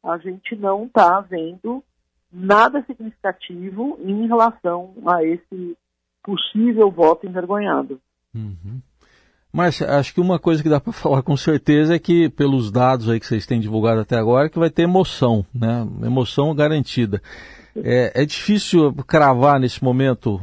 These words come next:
Speaker 2: ah, se a eleição vai ser dec-, decidida em primeiro ou segundo turno, e por quê?
Speaker 1: Ah, sim. É, com-, será com emoção, porque as pesquisas, todas as pesquisas que são realizadas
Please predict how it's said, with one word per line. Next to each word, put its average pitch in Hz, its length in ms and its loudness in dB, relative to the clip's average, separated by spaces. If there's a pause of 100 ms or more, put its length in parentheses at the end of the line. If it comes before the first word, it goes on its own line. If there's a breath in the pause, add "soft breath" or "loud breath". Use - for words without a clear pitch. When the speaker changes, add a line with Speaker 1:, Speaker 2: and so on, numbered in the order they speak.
Speaker 2:
ah, 113 280 -2 (200)
se - 240 -4
a 120 100 0
eleição 123 360 -2
vai 123 80 0
ser 127 160 -6
dec-, 117 200 -14
decidida 123 400 -2
em 120 60 0
primeiro 123 460 0
ou 143 160 2
segundo 123 340 -2
turno, 156 320 0
e 139 80 -2
por 170 260 0
quê? 101 260 -2 (1160 soft breath)
Speaker 1:
Ah, 160 240 2 (100)
sim. 156 280 -4 (140)
É, - 260 -10
com-, - 220 -4 (200)
será 160 220 8
com 196 160 0
emoção, 185 600 0
porque 185 580 0 (500 soft breath)
as - 160 -4
pesquisas, 175 580 -4
todas 190 240 0
as - 60 -20
pesquisas 175 540 -6
que - 120 -20
são 156 160 -4
realizadas 151 760 0